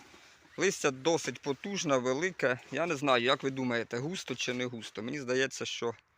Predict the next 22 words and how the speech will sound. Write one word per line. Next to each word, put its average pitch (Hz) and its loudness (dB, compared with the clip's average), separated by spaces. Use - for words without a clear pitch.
шістдесят 120 -2
на 123 -4
сорок, 143 2
щось 123 -2
мені 120 0
здається, 117 0
що - -6
густо. - -14
Тому 175 -10
що - -2
листя, 139 -2
ну, 120 -4
дуже-дуже 123 -6
велике. 107 -12
Просто 120 -6
гігантське. 127 -6
От 113 -12
там 127 0
Ярик 120 4
десь 117 -4
зривав 131 0
одне. 113 -2